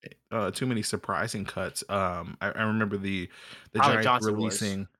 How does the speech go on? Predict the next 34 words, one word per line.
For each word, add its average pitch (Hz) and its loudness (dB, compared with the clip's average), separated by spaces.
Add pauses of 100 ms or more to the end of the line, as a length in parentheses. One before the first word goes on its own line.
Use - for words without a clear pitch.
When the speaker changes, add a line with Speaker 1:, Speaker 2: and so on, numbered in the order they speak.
(380)
Speaker 1:
Yeah, 101 2
Tyler 117 2
Johnson 110 0
for 104 -6
the 101 -2
Bucs 92 -2
was 92 -8
a 92 -6
little 90 -4
bit, 95 -4
I 98 -4
mean, 95 -4
being 98 -2
a 95 -6
fifth 95 -6
round 95 0
pick 90 -8
and 90 -6
all. 90 -4 (460)
Um, 90 -2
but 90 0
even 107 2
the 95 -4
Giants 101 -2
releasing 95 -2
linebacker 92 -4
Blake 90 -6
Martinez, 95 -6
Speaker 2:
Ooh. 82 -4
Speaker 1:
um, 92 -12 (320)
yeah, 101 -2
l-, - -14 (480)
y-, 90 -14 (460)
you, 160 -6